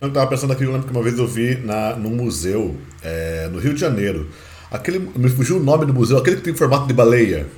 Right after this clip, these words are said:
É um museu, é um museu novo do Rio, foi feito na época da, das Olimpíadas e tal, um museu bem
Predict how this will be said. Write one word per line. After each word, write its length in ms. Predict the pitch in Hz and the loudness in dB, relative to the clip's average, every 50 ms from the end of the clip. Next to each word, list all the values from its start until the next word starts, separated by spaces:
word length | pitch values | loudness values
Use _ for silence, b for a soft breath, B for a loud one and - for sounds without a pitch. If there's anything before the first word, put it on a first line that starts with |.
| - - - - - - | -20 -20 -20 -20 -12 -8
É 60 | 107 | -6
um 20 | |
museu, 380 | 107 104 90 117 123 123 127 127 123 | -4 -2 0 0 2 2 0 -2 -2
é 140 | 101 98 | -2 -2
um 60 | 101 101 | 0 0
museu 200 | 101 98 113 113 | 0 0 0 0
novo 380 | 107 110 113 117 113 95 95 | 2 4 4 4 4 4 0
do 100 | 92 92 | -4 -4
Rio, 280 | 85 98 113 110 95 90 - | -2 0 0 0 0 -4 -6
foi 140 | - 104 | -10 -6
feito 160 | 90 117 123 123 | -4 -4 -4 -4
na 60 | 110 | -6
época 160 | 107 - 104 | -4 -4 -4
da, 280 | 98 101 98 95 92 90 | -2 -2 -2 0 -2 -2
das 220 | 90 95 87 85 | -4 -4 -6 -4
Olimpíadas 760 | 95 95 92 85 80 - - 104 117 113 101 95 87 85 85 | -6 -6 -6 -8 -10 -8 -4 -2 -2 0 -2 -2 -2 -4 -6
e 60 | 85 | -6
tal, 220 | 73 - 101 104 | -4 -4 -2 -2
um 40 | 101 | -2
museu 280 | 101 87 78 98 107 110 | -4 -4 -4 -4 -4 -4
bem 520 | 90 98 104 120 123 123 117 110 95 - | -2 -2 -2 0 0 0 0 -2 -4 -6